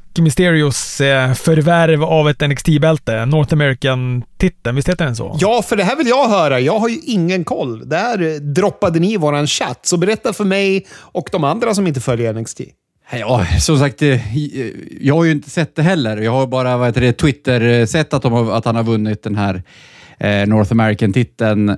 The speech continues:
Speaker 3: av Wesley. Wesley har väl haft den där en bra stund, eh, nu.
Speaker 1: Han fick väl den efter att någon gav upp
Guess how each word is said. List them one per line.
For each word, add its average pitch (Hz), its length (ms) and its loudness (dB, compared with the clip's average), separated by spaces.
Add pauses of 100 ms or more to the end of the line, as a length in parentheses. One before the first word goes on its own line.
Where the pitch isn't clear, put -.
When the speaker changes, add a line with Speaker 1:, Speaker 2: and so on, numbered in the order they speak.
Speaker 3:
av 98 540 0
Wesley. 107 760 2
Wesley 107 440 0
har 113 200 2
väl 95 280 -2
haft 98 320 -4
den - 140 0
där 98 180 0
en 92 300 -4
bra 143 500 2
stund, 95 760 -2 (800)
eh, 98 580 0
nu. 101 260 2
Speaker 1:
Han 131 160 2
fick 214 200 -2
väl 196 160 2
den 175 180 2
efter 170 280 0
att 160 180 0
någon 151 680 2
gav 165 180 2
upp 202 100 0